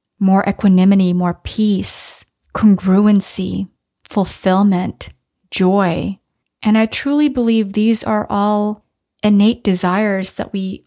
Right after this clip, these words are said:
all have, no matter who we are, no matter our backgrounds and our experiences. So these were things that I desperately wanted to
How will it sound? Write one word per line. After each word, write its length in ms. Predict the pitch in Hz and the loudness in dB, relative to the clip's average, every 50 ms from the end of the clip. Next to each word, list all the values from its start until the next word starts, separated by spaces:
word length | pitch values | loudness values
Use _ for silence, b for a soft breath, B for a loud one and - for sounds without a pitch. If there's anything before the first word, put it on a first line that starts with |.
| _ | _
all 240 | - 190 202 240 277 | -4 -2 -2 -2 -4
have, 440 | 247 - - 190 175 175 175 190 - | -4 -6 -4 -4 -4 -4 -6 -6 -4
no 120 | - 190 | -4 -2
matter 500 | 185 190 190 196 202 208 208 208 208 - _ | 0 0 0 -2 -2 -2 -2 -2 -4 -8 _
who 160 | - - 254 | -8 -6 -4
we 200 | 269 262 233 196 | -2 -2 -2 -2
are, 380 | 185 185 - - - - 208 - _ _ _ - | -4 -4 -6 -6 -8 -8 -10 -12 _ _ _ 0
no 80 | 202 | 2
matter 300 | 196 196 202 202 208 214 | 2 4 2 2 0 0
our 180 | - - 202 190 | 0 -2 -4 -4
backgrounds 680 | 180 - 190 202 220 - 220 202 190 190 190 185 - | -4 -6 -6 -6 -6 -4 -4 -2 -2 -2 -2 -4 -6
and 120 | 180 180 | -6 -6
our 100 | 170 170 | -6 -6
experiences. 1160 | 175 175 - - - - 196 180 190 202 196 190 185 185 - - - - - - - - - - _ _ _ _ _ _ _ _ _ _ _ | -8 -8 -10 -12 -10 -8 -6 -4 -2 -2 -2 -2 -4 -6 -10 -12 -14 -14 -14 -14 -14 -16 -18 -20 _ _ _ _ _ _ _ _ _ _ _
So 120 | - - 214 | -6 -4 -2
these 280 | 196 226 247 262 262 | 0 0 0 0 0
were 100 | - 311 | -4 -4
things 320 | 302 302 277 269 254 254 - | -4 -2 -2 -2 -2 -2 -2
that 120 | 254 214 | -2 0
I 120 | 208 202 | 0 0
desperately 560 | 196 220 220 233 - - - - - 240 226 202 | 0 0 -2 -2 -2 -4 -6 -2 -2 0 0 -2
wanted 680 | 185 185 175 175 180 190 208 214 208 190 175 - _ - | -2 -4 -4 -4 -2 -2 0 0 -2 -2 -4 -6 _ -8
to 420 | - 196 180 175 170 170 180 - | -6 -4 -4 -4 -4 -6 -10 -12